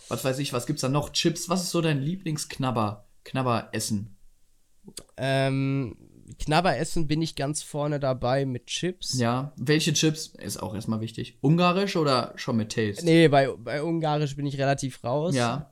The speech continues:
Speaker 2: Äh, irgendwie, f-, ich glaube, das ist auch so ein Ding, so Ungarisch feiert man oder feiert man einfach nicht.
Speaker 1: Ja.
Speaker 2: So, da gibt's jetzt nicht so ein so, ja, kann man mal essen, aber ist jetzt nicht so das Geilste.
Speaker 1: Ja.
Speaker 2: Äh, nee, ich bin, bin ganz classy unterwegs, äh, Paprika.
Speaker 1: Ja.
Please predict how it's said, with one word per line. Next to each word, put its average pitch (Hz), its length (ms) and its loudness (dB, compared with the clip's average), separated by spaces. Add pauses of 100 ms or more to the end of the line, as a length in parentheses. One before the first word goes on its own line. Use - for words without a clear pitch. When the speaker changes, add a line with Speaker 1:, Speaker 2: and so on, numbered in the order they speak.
(140)
Speaker 2:
Äh, 131 380 -4 (100)
irgendwie, 156 200 -4
f-, - 160 -10 (420)
ich - 120 -10
glaube, 147 260 0
das 143 160 2
ist 143 160 2
auch 143 140 0
so 139 100 0
ein 131 120 0
Ding, 139 200 0
so 131 160 -2
Ungarisch 139 520 0
feiert 151 300 4
man 135 180 -2
oder 123 160 2
feiert 117 300 -2
man 113 140 -4
einfach 101 220 -2
nicht. 117 120 2
Speaker 1:
Ja. 110 300 2
Speaker 2:
So, 101 360 -6
da 107 160 -2
gibt's 120 220 -2
jetzt 127 180 2
nicht 127 140 4
so 127 80 4
ein 113 100 0
so, 107 220 0
ja, 95 240 0
kann - 140 -10
man 104 140 -2
mal 92 120 -2
essen, 76 280 -6
aber 87 180 -4
ist - 140 -4
jetzt - 180 -6
nicht 107 120 -6
so 107 120 -6
das 98 180 -8
Geilste. 120 460 -6
Speaker 1:
Ja. 110 140 0 (340)
Speaker 2:
Äh, 131 280 2
nee, 165 140 2
ich 156 180 -2
bin, 180 340 0
bin 165 260 -2
ganz 151 240 -2
classy 175 440 0
unterwegs, 151 640 -2
äh, 135 300 -2
Paprika. 180 680 -2
Speaker 1:
Ja. 117 360 0